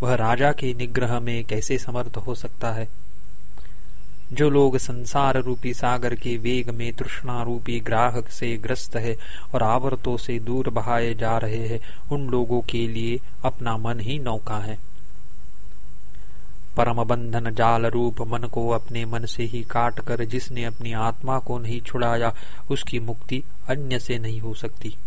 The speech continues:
बाह्य पदार्थों का मनन ही जिसका नाम है, ऐसी हृदय को वासित करने वाली जो जो वासना उदित होती है,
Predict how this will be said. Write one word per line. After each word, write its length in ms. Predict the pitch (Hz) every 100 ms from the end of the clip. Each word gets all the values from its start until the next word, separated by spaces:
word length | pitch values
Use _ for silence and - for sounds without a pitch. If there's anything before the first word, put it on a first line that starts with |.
| - - - - - - - - - - - - - - -
बाह्य 300 | 120 143 147
पदार्थों 520 | - 131 127 123 131
का 200 | 123 120
मनन 440 | 117 117 120 127 123
ही 280 | 117 120 107
जिसका 420 | 117 - 123 117
नाम 320 | 113 113 113
है, 220 | 110 110 - - - -
ऐसी 320 | 135 - 123
हृदय 300 | 110 104 135
को 240 | 127 123 113
वासित 400 | 113 113 - 120
करने 340 | 117 110 117
वाली 360 | 113 110 113 107
जो 180 | 113
जो 200 | 113 147
वासना 400 | 123 113 - 113
उदित 320 | 113 110 120 -
होती 280 | 113 113
है, 160 | 110